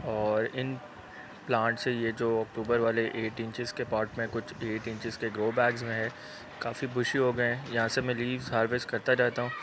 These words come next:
और इधर से मैंने कुछ cuttings भी लगाई हैं। ये एक plant आप देख लें, ये पानी के मामले में काफ़ी sensitive है। अगर पानी की negligence हो तो ये इस तरीके से down हो जाते हैं।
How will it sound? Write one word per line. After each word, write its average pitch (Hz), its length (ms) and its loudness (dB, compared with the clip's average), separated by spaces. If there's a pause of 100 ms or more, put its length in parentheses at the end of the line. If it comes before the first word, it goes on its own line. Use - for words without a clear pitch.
(340)
और 107 120 2
इधर 110 160 2
से 120 120 -2
मैंने 113 160 0
कुछ 117 220 -2
cuttings 131 520 -2
भी 143 160 2
लगाई 120 300 6
हैं। 120 200 -2 (600)
ये 120 100 2
एक 123 160 -4
plant 117 240 4
आप 117 100 8
देख 110 280 0
लें, 123 140 0
ये 123 80 0
पानी 120 380 2
के 143 120 0
मामले 131 300 2
में 131 120 0
काफ़ी 117 320 2
sensitive 104 540 -4
है। 107 200 -4
अगर 117 340 4
पानी 117 400 -2
की 135 140 -2
negligence 127 640 0
हो 123 320 2
तो 123 120 2
ये 117 180 0
इस 117 120 -4
तरीके 117 320 -2
से 120 160 2
down 104 260 0
हो 95 80 -8
जाते 95 300 -8
हैं। 107 100 -10